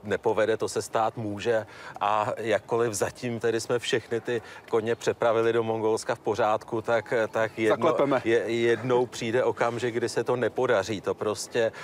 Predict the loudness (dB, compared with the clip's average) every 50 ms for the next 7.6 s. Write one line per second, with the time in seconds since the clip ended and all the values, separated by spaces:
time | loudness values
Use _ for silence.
0 | -14 -8 -2 0 2 2 4 4 2 2 0 -4 -4 -2 0 2 2 2 2 0
1 | -2 -2 -4 -4 -2 -2 -6 -6 -6 -8 -8 -6 -8 -12 -12 -12 -16 -14 -8 -2
2 | -2 0 2 4 4 4 4 4 2 2 0 0 0 0 0 0 2 0 -2 0
3 | 0 0 0 0 -2 -2 0 0 0 0 0 -2 -4 -4 0 -2 0 0 0 -2
4 | -2 0 0 0 0 -2 -2 0 2 2 2 2 2 2 2 0 -2 -6 -4 -2
5 | -2 0 2 2 2 2 2 0 -2 -2 0 0 2 2 2 2 2 0 0 0
6 | 0 -2 0 0 0 0 0 0 0 0 0 0 -4 -4 -2 0 -2 -2 -2 -2
7 | -4 -4 -4 -4 -2 0 2 0 0 -2 -8